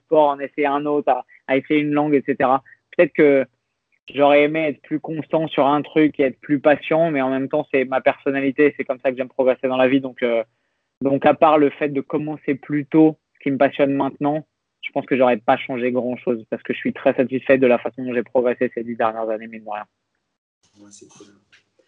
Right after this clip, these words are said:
Speaker 2: Et la dernière question que je veux savoir, c'est que, quel livre tu conseillerais, euh, à, à, à nous, lecteurs ?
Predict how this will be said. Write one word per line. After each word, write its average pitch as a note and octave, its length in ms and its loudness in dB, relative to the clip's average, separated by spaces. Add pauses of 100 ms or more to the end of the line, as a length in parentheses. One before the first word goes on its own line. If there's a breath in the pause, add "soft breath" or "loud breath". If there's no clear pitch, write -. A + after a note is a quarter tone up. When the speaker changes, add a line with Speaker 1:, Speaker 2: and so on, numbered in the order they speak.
(280)
Speaker 2:
Et A2+ 140 -16
la A2 120 -14
dernière A#2+ 300 -10
question C3 280 -16
que C3+ 60 -16
je A#2+ 40 -16
veux A#2 40 -14
savoir, A#2 420 -10
c'est - 160 -20
que, G#2+ 280 -12 (960)
quel C#3+ 180 -8
livre D3 180 -12
tu - 140 -20
conseillerais, A#2 720 -6
euh, G2+ 240 -8 (360)
à, F#2+ 320 -20 (400)
à, F#2 280 -12
à G2+ 60 -8
nous, A2+ 340 -14 (140)
lecteurs ? - 420 -14